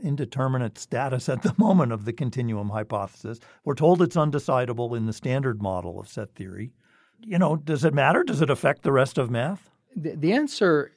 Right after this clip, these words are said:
Speaker 2: mostly is no, but it's not entirely no. The continuum hypothesis, it's true in the Solovay model, for instance. Every set of reals is either countable or there's a, a closed set of reals inside which is uncountable and has no isolated points.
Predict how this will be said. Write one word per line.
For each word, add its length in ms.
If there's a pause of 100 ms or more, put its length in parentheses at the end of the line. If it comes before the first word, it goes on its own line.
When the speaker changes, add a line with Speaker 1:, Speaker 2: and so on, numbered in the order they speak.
Speaker 2:
mostly 480
is 160
no, 360 (100)
but 180
it's 160
not 200
entirely 560
no. 340 (100)
The 160
continuum 380
hypothesis, 800 (220)
it's 180
true 280
in 60
the 80
Solovay 420
model, 440
for 120
instance. 520 (180)
Every 220
set 180
of 80
reals 340
is 140
either 220
countable 720
or 460 (460)
there's 380
a, 420
a 140
closed 360
set 160
of 100
reals 320
inside 420
which 220
is 400 (140)
uncountable 520
and 100
has 120
no 140
isolated 500
points. 380